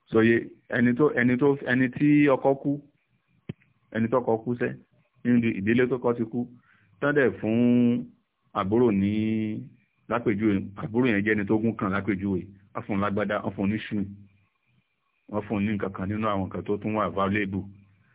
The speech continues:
wọ́n tún wá fún ìyàwó ẹni tó kú yẹn, wọ́n tún wá fi lé e, pé ìwọ náà ni wọ́n tún jẹ́ mọ́. Àlámù kan, láì sí igi mbẹ̀, tí wọ́n ń pè ní òṣùpó.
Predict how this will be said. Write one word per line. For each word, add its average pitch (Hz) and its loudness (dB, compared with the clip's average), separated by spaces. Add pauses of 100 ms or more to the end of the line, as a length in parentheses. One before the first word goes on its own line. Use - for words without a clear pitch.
(280)
wọ́n 104 -2
tún 107 -2
wá 113 0
fún - -10
ìyàwó 90 -2 (880)
ẹni 95 0
tó 110 0
kú 113 -2
yẹn, 104 0
wọ́n 98 -10
tún 95 -2
wá 98 2
fi 98 -4
lé 92 0
e, - -14
pé - -8
ìwọ 90 -8
náà 110 -2
ni 101 0
wọ́n 87 -4
tún 104 -4
jẹ́ 92 -4
mọ́. 95 0 (2250)
Àlámù 117 2
kan, 107 2 (1800)
láì 147 4
sí 143 6
igi 117 4
mbẹ̀, 117 4 (680)
tí 151 4
wọ́n 151 6
ń 147 0
pè 151 6
ní 110 6
òṣùpó. 127 4